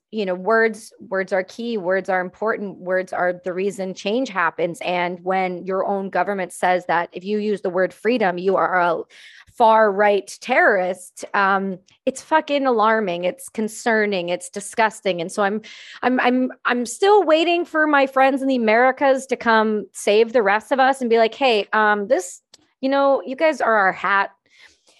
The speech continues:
And I know we're kind of a crack house right now, but, like, we just would prefer if, like, the top half wasn't on fire. If we could just chill out, if we could just give people back our rights, and then we'll leave." I mean, I would love for you guys to not invade Ukraine and instead invade Canada, but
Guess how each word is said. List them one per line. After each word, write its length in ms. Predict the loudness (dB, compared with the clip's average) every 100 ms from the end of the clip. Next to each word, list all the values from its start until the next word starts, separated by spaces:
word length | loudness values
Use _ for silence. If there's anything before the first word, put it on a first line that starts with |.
| _ -4
And 120 | 0
I 120 | 0
know 160 | 2 4
we're 120 | 2
kind 280 | 2 0 2
of 60 |
a 40 | 2
crack 320 | 4 2 4
house 320 | 2 2 4
right 160 | 2 4
now, 300 | 4 4 2
but, 180 | 0
like, 160 | 0 -2
we 100 | -4
just 180 | -6 -8
would 100 | -8
prefer 280 | -6 0 0
if, 120 | 0
like, 180 | -4 -4
the 60 |
top 340 | -6 0 0 2
half 220 | 0 2
wasn't 300 | 0 0 0
on 160 | 0 2
fire. 440 | 4 4 4 0 -6 -20 _
If 60 | -6
we 120 | -4
could 180 | -2 -2
just 320 | -2 -2 -4
chill 240 | 0 2 4
out, 440 | 6 6 4 2 -10 _
if 120 | -8
we 100 | -6
could 140 | -6 -8
just 180 | -8 0
give 180 | -2
people 220 | 0 -4 0
back 240 | 0 2
our 140 | 2
rights, 340 | 4 4 2 2
and 120 | 2
then 120 | 2
we'll 160 | 2 4
leave." 380 | 6 6 2 0
I 100 | 0
mean, 120 | 2
I 80 | 2
would 120 | 2
love 380 | 4 6 6 2 -8 -20 -20 _
for 100 | 0 0
you 140 | 4
guys 300 | 4 2 0
to 120 | -4
not 300 | 2 2 4
invade 320 | 2 0 0 -2
Ukraine 460 | -2 0 2 2
and 100 | 0
instead 380 | 0 0 0 0
invade 320 | 0 -2 -2
Canada, 500 | 0 2 2 2 0 0
but 140 | -2